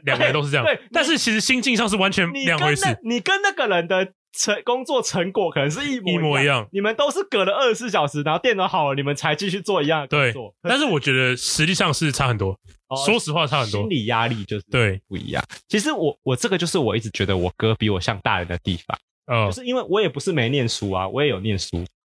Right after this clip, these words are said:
Speaker 2: 虽然我没有念他好，可我也觉得他也是关在书房里面念书，可是我会觉得他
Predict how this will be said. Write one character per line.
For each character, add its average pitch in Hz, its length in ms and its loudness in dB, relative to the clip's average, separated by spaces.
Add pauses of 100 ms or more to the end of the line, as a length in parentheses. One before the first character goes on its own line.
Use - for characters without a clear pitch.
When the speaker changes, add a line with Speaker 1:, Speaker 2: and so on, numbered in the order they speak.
(120)
Speaker 2:
虽 - 40 -10
然 196 100 4
我 139 40 2
没 131 100 0
有 139 60 0
念 131 160 2
他 110 140 0
好， - 240 -4 (380)
可 220 80 -2
我 220 120 0
也 180 60 -2
觉 135 100 -2
得 120 200 0 (180)
他 202 160 2
也 139 160 2
是 143 160 -8
关 135 180 0
在 131 80 2
书 127 160 -2
房 104 220 0
里 92 60 0
面 107 80 4
念 107 120 4
书， 87 240 -6 (240)
可 147 80 0
是 226 80 0
我 165 160 2
会 175 120 4
觉 123 160 -2
得 113 100 -4
他 - 160 -2